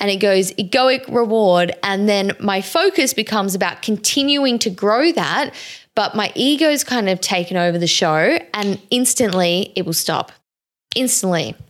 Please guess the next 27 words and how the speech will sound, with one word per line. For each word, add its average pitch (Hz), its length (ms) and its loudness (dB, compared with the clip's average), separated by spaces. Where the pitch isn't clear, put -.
it'll 190 240 2
go 175 420 2
to - 200 -4
a 175 40 0
standstill 165 800 -2
or 269 240 4
slide 185 360 0
backwards - 480 -2
a 180 60 -4
bit, - 420 -4
right? 220 500 -2
So 240 120 0
I 233 80 2
don't 277 160 2
know 339 140 2
if 330 140 -4
you 277 400 2
can 311 220 -2
even, 233 800 0
uh, 175 400 -2
identify 190 840 0
this 170 180 0
happening 170 480 -2
somewhere 170 480 -2
in 170 220 -6
your 165 260 -2
life. 156 420 -4